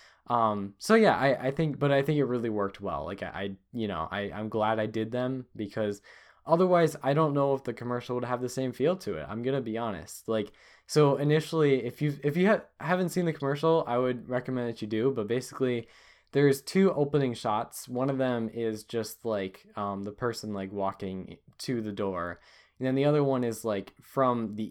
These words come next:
inside perspective, the person, like, coming up to the door, and then it's showing, like,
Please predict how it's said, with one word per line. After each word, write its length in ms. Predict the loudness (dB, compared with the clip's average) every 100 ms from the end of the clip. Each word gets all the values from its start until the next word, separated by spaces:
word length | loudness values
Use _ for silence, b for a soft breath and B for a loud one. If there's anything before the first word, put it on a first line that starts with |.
| -2
inside 480 | -2 0 0 0
perspective, 720 | -4 -10 0 0 0 -2 -2
the 80 | -4
person, 460 | -6 -6 -4 -6 -4
like, 260 | -6 -6 b b b
coming 320 | -2 0 2
up 180 | -2 -2
to 280 | -4 0 2
the 120 | 4
door, 340 | 2 2 2 0
and 180 | -2
then 180 | -4 -2
it's 180 | -4 -4
showing, 360 | -2 0 0 -2
like, 260 | -2 -4